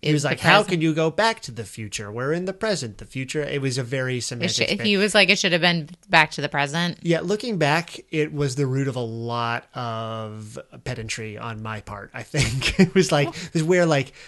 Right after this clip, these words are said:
Speaker 1: I love words. Words
Speaker 2: Yeah.
Speaker 1: mean things,
Speaker 2: Which
Speaker 1: I think.
Speaker 2: grandfather?
Speaker 1: Uh, it was Grandpa, my dad's dad.
Speaker 2: Oh, okay. That's
Speaker 1: Yeah.
Speaker 2: cute. 'Cause I would have been like, I th-,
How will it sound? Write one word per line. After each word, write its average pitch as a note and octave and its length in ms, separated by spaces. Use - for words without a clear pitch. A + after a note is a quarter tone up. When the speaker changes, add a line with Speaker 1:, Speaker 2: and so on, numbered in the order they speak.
Speaker 1:
I D#3+ 120
love E3 200
words. D3+ 560
Words F#3+ 260
Speaker 2:
Yeah. F#3 140
Speaker 1:
mean D#3+ 120
things, B2 580
Speaker 2:
Which B3+ 200
Speaker 1:
I C3 40
think. B3 220
Speaker 2:
grandfather? E3+ 540
Speaker 1:
Uh, C3+ 340
it C#3+ 40
was C3+ 100
Grandpa, A2+ 400
my A2 80
dad's G#2+ 200
dad. B3+ 520
Speaker 2:
Oh, G#3 60
okay. F3 500
That's F#3+ 220
Speaker 1:
Yeah. A#2 40
Speaker 2:
cute. - 220
'Cause G#3+ 140
I G#3 100
would G#3+ 140
have G3 60
been G3+ 180
like, F#3+ 280
I F#3 140
th-, - 120